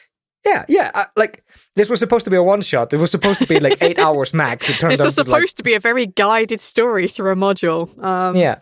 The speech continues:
Speaker 2: whereas
Speaker 1: but
Speaker 2: obviously
Speaker 1: it
Speaker 2: for, for us, we have a little bit more leeway of, like, what are we doing? I don't, like, m-, m-, especially when we first started playing, I didn't
Speaker 1: Mm-hmm.
Speaker 2: know where we were going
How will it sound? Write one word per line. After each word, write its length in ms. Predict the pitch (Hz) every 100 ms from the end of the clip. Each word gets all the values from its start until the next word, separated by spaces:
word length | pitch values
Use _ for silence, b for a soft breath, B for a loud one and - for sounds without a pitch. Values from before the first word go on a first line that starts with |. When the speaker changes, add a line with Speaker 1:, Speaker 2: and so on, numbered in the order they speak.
| B B B
Speaker 2:
whereas 180 | 240 160
Speaker 1:
but 60 | 269
Speaker 2:
obviously 220 | 311 269
Speaker 1:
it 60 |
Speaker 2:
for, 260 | - 240 233 -
for 200 | - 208
us, 360 | 269 233 - -
we 220 | 233 220
have 260 | 202 208 196
a 60 |
little 240 | 190 202 196
bit 160 | 220
more 260 | 196 196 180
leeway 400 | 196 214 196 170
of, 160 | 165
like, 140 | 175 - -
what 340 | 180 214 240 _
are 240 | 185 196 208
we 440 | 190 202 214 208
doing? 380 | 202 214 180 165
I 140 | 175
don't, 220 | 240 269 - _ _
like, 220 | 196 196 -
m-, 200 | - 196 208
m-, 180 | 202 185
especially 300 | 180 214 -
when 100 | 175
we 60 | 165
first 200 | - 185
started 180 | 165 156
playing, 220 | 170 165 B B B -
I 80 |
didn't 180 | 453 254 208
Speaker 1:
Mm-hmm. 80 | 190
Speaker 2:
know 240 | 175 302
where 160 | 269 233
we 120 | 226
were 100 | 214
going 380 | 196 214 247 320